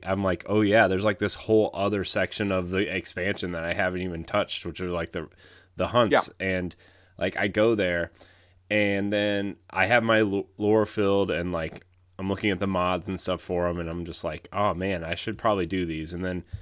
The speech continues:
Speaker 1: I'm like, "But all this other stuff that I'm doing is way more exciting <laughs> than these hunts." <laughs>
Speaker 2: Yeah.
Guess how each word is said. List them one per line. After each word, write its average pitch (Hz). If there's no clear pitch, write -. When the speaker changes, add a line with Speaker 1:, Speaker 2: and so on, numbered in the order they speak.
Speaker 1:
I'm 107
like, 104
"But 120
all 123
this 131
other 113
stuff 113
that 110
I'm 92
doing 98
is 85
way 92
more 95
exciting 95
<laughs> -
than 95
these 92
hunts." -
<laughs> 139
Speaker 2:
Yeah. 95